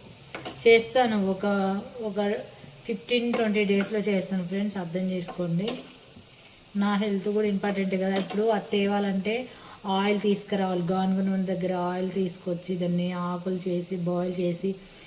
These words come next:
దాన్ని ఫిల్టర్ చేసి ప్యాకింగ్ చేసి ఇవ్వాలి. సృజన, నువ్వు కూడా అడిగావు, నాకు గుర్తుంది, చేస్తాను, చేసినప్పుడైతే మీకు మెసేజ్ పెడతాను.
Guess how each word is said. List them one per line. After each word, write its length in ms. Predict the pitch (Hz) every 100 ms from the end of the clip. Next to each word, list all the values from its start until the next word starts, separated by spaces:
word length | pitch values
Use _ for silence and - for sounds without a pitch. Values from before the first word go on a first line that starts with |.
| - -
దాన్ని 300 | 185 180 180
ఫిల్టర్ 540 | 175 180 170 190 185 214
చేసి 380 | 185 180 196 196
ప్యాకింగ్ 560 | 190 180 175 196 175 175
చేసి 260 | 175 170
ఇవ్వాలి. 520 | 175 170 180 185 254 277 - - - - - - - - - - - - - -
సృజన, 500 | 220 196 226 226 214
నువ్వు 180 | 196 196
కూడా 240 | 196 208
అడిగావు, 600 | 202 185 196 190 185 240 311 - 196
నాకు 140 | 175
గుర్తుంది, 840 | 180 175 - 190 185 185 240 254 208
చేస్తాను, 600 | 196 180 - 214 202 196
చేసినప్పుడైతే 520 | 190 185 196 196 190 202
మీకు 340 | 196 190 - 185 185
మెసేజ్ 500 | 180 175 175 185 175
పెడతాను. 400 | 185 170 175 202